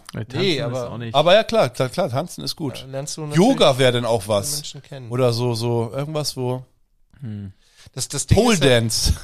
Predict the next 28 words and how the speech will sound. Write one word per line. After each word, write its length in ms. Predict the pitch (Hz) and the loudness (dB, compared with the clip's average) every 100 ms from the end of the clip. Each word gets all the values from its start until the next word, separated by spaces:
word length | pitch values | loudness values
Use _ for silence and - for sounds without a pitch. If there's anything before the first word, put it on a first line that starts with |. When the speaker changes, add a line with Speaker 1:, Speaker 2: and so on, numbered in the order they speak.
| - | -10
Speaker 2:
also 120 | 156 | -8
ich, 120 | 143 160 | -6 -6
war, 60 | - - _ - | -10 -16 _ -20
ich, 160 | - - - | -20 -20 -16
ich, 120 | 151 - | -16 -8
ich 120 | 175 | -4
selber 360 | - 160 180 151 | 2 4 4 4
war 220 | 135 135 | 4 4
noch 300 | 139 135 - - - - | 4 0 -2 -12 -20 -20
nie 280 | 120 120 123 | -8 -2 0
in 100 | 117 | 0
einem 100 | 117 | -2
Fitnessstudio, 760 | 131 123 104 - 107 101 101 | -6 -6 -8 -8 -12 -10 -10
aber 160 | 117 123 | -8 -6
ich 80 | - | -4
stell 160 | 135 131 | -2 0
mir 100 | 131 | 2
das 80 | |
Speaker 3:
Noch, 100 | 262 | 2
Speaker 2:
immer 80 | 147 | 2
Speaker 3:
du 40 | 135 | 2
warst 160 | 165 185 | 2 0
noch 100 | 135 | -2
nie 140 | 196 | 0
in 80 | 302 | -2
einem 120 | - | -4
Speaker 2:
Nein, 80 | 117 | -4
Speaker 3:
Fitnessstudio? 460 | 110 107 151 147 202 | -4 -6 -6 -2 -2